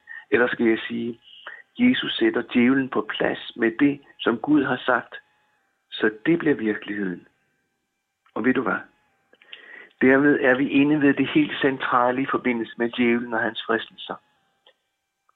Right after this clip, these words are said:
Da de første mennesker, som levede med Gud,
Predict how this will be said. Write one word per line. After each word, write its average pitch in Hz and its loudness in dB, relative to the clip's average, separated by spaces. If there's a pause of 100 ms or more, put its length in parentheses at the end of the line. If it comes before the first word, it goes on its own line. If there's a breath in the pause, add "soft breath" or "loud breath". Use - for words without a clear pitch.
(920 soft breath)
Da - -2
de 139 -2
første 156 2
mennesker, 147 0
som 131 -4
levede 139 4
med 131 -2
Gud, 143 0